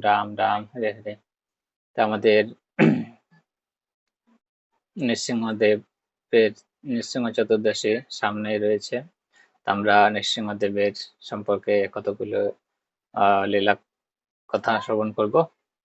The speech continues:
সকলে সঙ্গে থাকবেন। <clears throat> জয় শিল প্রভুপাদ কি জয়, গুরু মহারাজ কি জয়। তো অহোবিলাম উত্তর ভারতের অন্যতম তীর্থস্থান, ছবিতে দেখতে পাচ্ছেন।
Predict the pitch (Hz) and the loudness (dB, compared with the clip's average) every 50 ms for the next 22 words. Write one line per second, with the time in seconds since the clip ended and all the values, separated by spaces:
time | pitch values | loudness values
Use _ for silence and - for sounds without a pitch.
0 | _ _ - 104 - 107 104 101 95 101 104 - - 98 101 101 - - 107 104 | _ _ -12 -6 -4 -2 0 2 0 0 -2 -4 -8 -8 -8 -8 -6 -6 -6 -6
1 | 101 98 110 - - _ _ _ _ _ _ _ _ _ _ _ _ _ _ _ | -4 -4 -6 -6 -8 _ _ _ _ _ _ _ _ _ _ _ _ _ _ _
2 | _ _ _ _ _ _ _ 110 - _ _ _ 170 165 147 127 - - - - | _ _ _ _ _ _ _ -20 -20 _ _ _ 2 2 2 -2 -8 -10 -14 -20
3 | _ _ _ _ - 123 107 107 - - 110 104 98 - 107 104 98 - 107 101 | _ _ _ _ 0 2 2 2 2 0 -4 -4 0 2 2 2 2 2 2 4
4 | 101 104 104 101 - - - 107 104 104 104 101 104 104 104 104 107 107 101 101 | 4 4 2 2 -2 -4 -2 -2 0 2 0 -2 -2 -6 -8 -10 -6 -2 0 0
5 | 104 107 107 104 - - - _ 101 101 - - 107 104 104 104 - _ _ _ | 0 0 -4 -8 -14 -18 -10 _ -8 -8 -6 -4 -4 -4 -4 -6 -10 _ _ _
6 | _ _ _ _ _ _ _ _ _ _ _ _ _ _ _ _ _ _ _ _ | _ _ _ _ _ _ _ _ _ _ _ _ _ _ _ _ _ _ _ _
7 | _ _ _ _ _ _ _ _ _ _ _ - - - _ - 131 135 139 156 | _ _ _ _ _ _ _ _ _ _ _ -8 -8 -8 _ 6 8 10 10 10
8 | 156 143 139 131 131 127 110 104 104 101 - _ _ _ _ _ _ _ _ _ | 12 12 12 12 12 10 10 8 4 -4 -10 _ _ _ _ _ _ _ _ _
9 | _ _ _ _ _ _ _ _ _ _ _ _ _ _ _ _ - - _ _ | _ _ _ _ _ _ _ _ _ _ _ _ _ _ _ _ -20 -20 _ _
10 | _ - 147 139 - 165 151 127 120 127 127 127 123 - 120 113 110 110 120 117 | _ 2 2 6 8 8 8 8 10 10 8 8 8 8 8 8 8 8 6 2
11 | 113 113 110 - - 113 110 110 107 - - 123 110 - - - 139 120 - - | 2 2 0 2 2 2 2 0 0 2 2 2 2 2 0 0 0 0 0 -4
12 | _ - - 117 104 104 107 107 _ _ _ _ _ _ _ _ _ _ _ _ | _ -4 -2 -2 -2 -2 -6 -14 _ _ _ _ _ _ _ _ _ _ _ _
13 | _ _ _ _ _ _ _ _ _ _ _ _ _ _ _ _ _ _ _ _ | _ _ _ _ _ _ _ _ _ _ _ _ _ _ _ _ _ _ _ _
14 | _ _ _ - - 117 107 101 - 117 107 110 98 - - 107 107 104 95 - | _ _ _ -2 0 0 0 2 0 2 2 2 0 0 -2 0 0 0 0 -2
15 | - 110 107 | -6 -8 -8